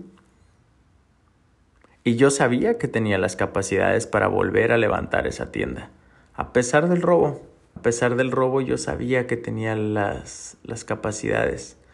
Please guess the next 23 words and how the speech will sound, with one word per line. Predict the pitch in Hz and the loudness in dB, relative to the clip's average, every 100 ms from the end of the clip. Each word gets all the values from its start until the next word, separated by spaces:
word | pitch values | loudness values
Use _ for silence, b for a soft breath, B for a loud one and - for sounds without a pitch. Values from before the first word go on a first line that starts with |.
| b b b | b b b
pero | - 107 | -2 0
también | 104 101 101 | 0 -2 -2
tenía | 98 104 98 | -2 -2 -2
miedo | 95 95 107 | -2 -2 0
de | 101 90 | 0 -2
seguir. | - 87 117 127 - | -6 -8 -8 -8 -2
Tenía | 120 107 110 107 | 2 4 4 4
miedo | 113 110 113 | 4 4 6
de | 107 98 | 6 4
ser | 101 | 0
juzgado | 98 - 107 - 104 104 107 - | -2 -2 -4 0 2 4 2 0
por, | 104 101 - 113 113 | 0 2 0 -2 -4
por | - 95 - | -2 0 0
perder. | 85 85 85 117 - - - | -2 0 0 -2 -6 -20 -14
Y | 110 113 | 0 2
ese | 110 123 | 2 0
perder | 123 123 131 131 | 2 2 4 2
para | - 127 | 2 2
mí | 123 127 127 | 2 2 4
era, | 120 110 110 113 - b b b b b _ _ _ _ _ _ - | 6 6 4 0 -14 b b b b b _ _ _ _ _ _ -4
pues, | 117 110 | -2 2
algún | 117 117 127 | 2 4 2
día | 127 131 131 127 123 113 104 - | 2 4 6 6 4 2 -2 -10